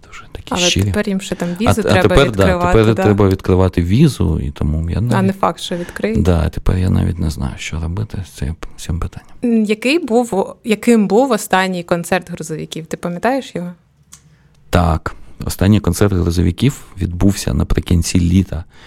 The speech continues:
Speaker 1: дві тисячі дванадцятого року, і вийшов він спонтанний.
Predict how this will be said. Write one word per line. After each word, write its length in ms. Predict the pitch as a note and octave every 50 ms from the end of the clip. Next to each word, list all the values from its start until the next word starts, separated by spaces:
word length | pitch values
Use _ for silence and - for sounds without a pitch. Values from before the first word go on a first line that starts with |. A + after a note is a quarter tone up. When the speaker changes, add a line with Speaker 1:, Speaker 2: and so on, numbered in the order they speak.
| - - - - -
Speaker 1:
дві 100 | - F2
тисячі 280 | F2 - - - - F2
дванадцятого 640 | D#2+ E2+ F2 F2 F2 E2+ - - - F2+ E2+ E2+
року, 360 | F2 G#2+ C#3+ - - - - - - _ _ - -
і 120 | - E2 D#2+
вийшов 580 | D#2+ E2 E2+ G2+ C3+ D3+ - - A#2+ A#2 G#2
він 200 | G2 G2 G2+ G#2+ G#2
спонтанний. 720 | - - - F2+ F2 E2 - - A#1 A#1 - - -